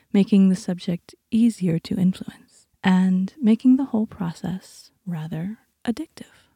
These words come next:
So, what is Bambi exactly? Sylvie likened her to a tulpa. That's T U L P A. Tulpa is a concept borrowed from Tibetan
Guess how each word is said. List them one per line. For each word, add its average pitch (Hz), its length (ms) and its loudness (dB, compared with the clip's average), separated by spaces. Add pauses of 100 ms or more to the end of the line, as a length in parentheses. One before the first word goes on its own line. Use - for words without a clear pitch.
(920)
So, 226 840 2 (380)
what 214 240 0
is 349 180 0
Bambi - 360 -4
exactly? - 600 -8 (540)
Sylvie 233 720 -2 (120)
likened 196 440 0
her 175 440 -4
to 175 420 -4 (100)
a 170 320 -2 (320)
tulpa. - 420 -4 (340)
That's - 400 -6
T - 160 -4
U 226 340 0
L 175 220 -2
P - 320 -8
A. - 340 -14 (580)
Tulpa 262 500 -2 (120)
is 196 220 2
a 208 140 -2
concept 175 760 -4
borrowed 185 340 0
from 185 380 0
Tibetan 170 640 -4